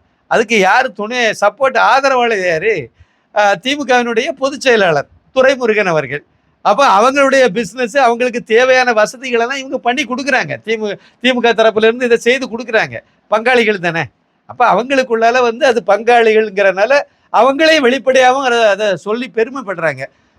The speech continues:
அதனால திமுகவை பொறுத்த வரைக்கும் சித்தாந்த ரீதியாக இருந்தாலும் சரிதான், களத்துல எதிராக போராடுற ஆளா இருந்தாலும் சரிதான், அது அண்ணாமலை தான். அதனால திரு ஏவா வேலு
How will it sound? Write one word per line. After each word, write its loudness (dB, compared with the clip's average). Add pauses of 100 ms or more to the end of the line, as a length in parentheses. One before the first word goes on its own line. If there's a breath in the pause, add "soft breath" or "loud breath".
(100)
அதனால 0 (180)
திமுகவை 0
பொறுத்த -4
வரைக்கும் -6
சித்தாந்த 2
ரீதியாக -2
இருந்தாலும் -4
சரிதான், -4 (320)
களத்துல 0
எதிராக 0
போராடுற 0
ஆளா 2
இருந்தாலும் -8
சரிதான், -2
அது 0
அண்ணாமலை -4
தான். -6 (220)
அதனால 2 (420)
திரு -2 (160)
ஏவா 4
வேலு 4